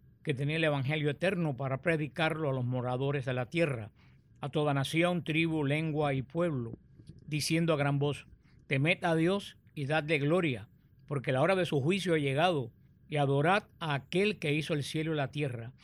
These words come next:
el mar y las fuentes de aguas'". Otro ángel le siguió diciendo: "Ha caído, ha caído Babilonia, la gran ciudad,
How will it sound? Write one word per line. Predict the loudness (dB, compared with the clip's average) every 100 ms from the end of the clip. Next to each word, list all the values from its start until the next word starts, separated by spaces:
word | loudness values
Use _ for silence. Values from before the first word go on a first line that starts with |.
| -20 -10
el | -4 0
mar | 2 2 0 -6 -18 -20 -16 -4
y |
las | -2 -2
fuentes | 0 0 0 0 0
de | 2
aguas'". | 0 -2 -8 -14 -20 -20 -20 -20 -10
Otro | -2 4 4
ángel | 6 4 2 -2
le | -4 -4
siguió | -2 -2
diciendo: | -2 -2 -2 -2 -4 -4
"Ha | -2
caído, | 4 4 4 0 0
ha |
caído | 0 2 2 0 -4
Babilonia, | -4 -4 -2 0 -2 -4 -8
la | -8 -2
gran | 0 0
ciudad, | -2 -2 0 2 0